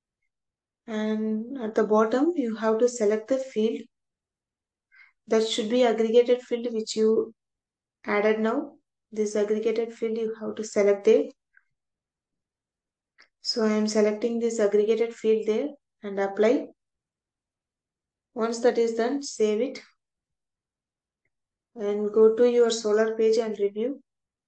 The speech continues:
It's reload, sorry. I'm going to search for article. Scroll down. You can see article content is coming. When you search for basic,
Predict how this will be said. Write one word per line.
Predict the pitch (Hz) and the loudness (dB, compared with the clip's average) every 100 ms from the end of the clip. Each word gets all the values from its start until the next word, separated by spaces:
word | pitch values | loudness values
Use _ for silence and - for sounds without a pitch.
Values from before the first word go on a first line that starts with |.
| _ _ - | _ _ -20
It's | - | -4
reload, | 220 220 233 240 | 2 4 4 0
sorry. | - 196 202 240 - _ _ _ _ _ _ _ _ _ _ | -4 -6 -6 -8 -12 _ _ _ _ _ _ _ _ _ _
I'm | 220 214 | -4 -2
going | 214 220 214 | 2 0 0
to | 233 226 | -4 -4
search | - 220 214 214 | -4 -2 -2 -2
for | - 214 208 - | -4 -4 -4 -4
article. | 202 - 220 226 240 294 - _ _ _ _ _ _ _ _ _ _ _ _ _ _ _ _ _ _ _ | -6 -4 -4 0 0 -2 -8 _ _ _ _ _ _ _ _ _ _ _ _ _ _ _ _ _ _ _
Scroll | - - 208 196 202 | -20 -6 -2 0 0
down. | 233 285 - _ _ - | -4 -6 -12 _ _ -6
You | 226 | 2
can | 226 220 220 | 4 4 2
see | 233 | 4
article | 208 196 202 220 | 4 2 2 0
content | 220 202 208 208 | 0 -4 -4 -2
is | 220 | -4
coming. | - 190 190 214 - _ _ - - _ | -6 -8 -8 -8 -14 _ _ -20 -20 _
When | - 214 | -2 0
you | 226 220 | 0 0
search | - 226 220 | -2 -2 -2
for | - 233 226 | -2 0 2
basic, | 220 208 208 311 | 6 6 6 2